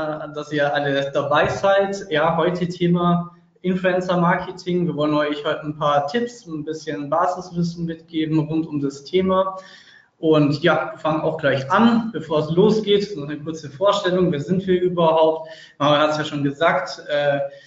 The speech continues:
ich bin Fabian Sussolini, bin Affiliate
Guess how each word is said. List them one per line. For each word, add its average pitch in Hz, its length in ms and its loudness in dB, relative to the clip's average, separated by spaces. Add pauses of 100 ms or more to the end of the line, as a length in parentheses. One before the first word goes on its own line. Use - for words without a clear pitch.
(140)
ich - 80 -20
bin 143 140 0
Fabian 151 260 4
Sussolini, 180 640 2 (160)
bin 151 240 0
Affiliate 175 640 -2